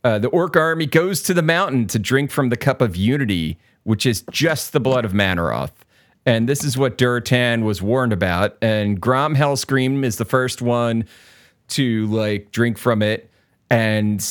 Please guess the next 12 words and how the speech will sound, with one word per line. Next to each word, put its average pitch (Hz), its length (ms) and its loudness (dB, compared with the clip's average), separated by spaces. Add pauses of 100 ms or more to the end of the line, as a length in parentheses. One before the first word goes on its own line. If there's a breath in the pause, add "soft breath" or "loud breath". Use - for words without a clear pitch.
(140)
he, 131 680 -2
uh, 110 520 0
he 120 120 0
drinks 143 360 -2
from 151 240 0
it 147 100 -4
and 139 80 -2
he 113 80 2
gets 113 460 -2
more 135 420 2
muscly 135 680 -2
than 90 260 -2